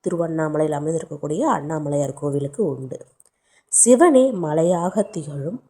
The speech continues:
அண்ணாமலை மலை மீது கார்த்திகை தீபத்தன்று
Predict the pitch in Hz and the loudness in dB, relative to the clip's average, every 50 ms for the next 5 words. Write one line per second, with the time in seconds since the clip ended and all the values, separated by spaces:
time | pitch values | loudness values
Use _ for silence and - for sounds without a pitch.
0 | _ _ - 143 151 156 160 180 196 190 180 175 165 160 160 156 160 220 277 _ | _ _ -14 -12 -10 -6 -4 -2 0 0 0 0 0 0 0 0 0 -2 -8 _
1 | - 151 147 147 160 190 240 269 240 226 202 170 147 185 214 220 - - _ _ | -12 -10 -4 0 2 2 4 4 4 4 2 2 2 0 -2 -2 -4 -16 _ _
2 | _ _ _ _ _ - - 175 175 190 247 - - - 262 233 233 220 196 - | _ _ _ _ _ -6 -2 0 2 2 2 0 0 -4 -2 4 4 4 4 4
3 | 180 165 156 147 143 - 147 143 147 147 143 - 254 269 - | 0 0 2 0 -2 -2 -6 -10 -10 -8 -4 -4 -4 -4 -4